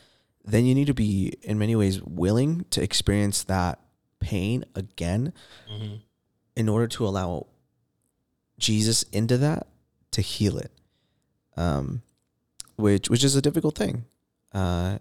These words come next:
Speaker 1: and again, kind of this idea of you have to die in order to take up this new life in Jesus.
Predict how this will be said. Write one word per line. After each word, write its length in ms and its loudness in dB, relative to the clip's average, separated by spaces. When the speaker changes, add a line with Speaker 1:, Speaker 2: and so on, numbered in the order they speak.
Speaker 1:
and 120 0
again, 320 0
kind 200 -2
of 60 -2
this 180 -2
idea 340 -2
of 100 -2
you 140 -2
have 320 -6
to 120 -2
die 580 -4
in 100 -4
order 140 -2
to 100 -6
take 340 -6
up 220 -8
this 240 -4
new 160 2
life 280 -4
in 100 -4
Jesus. 520 -8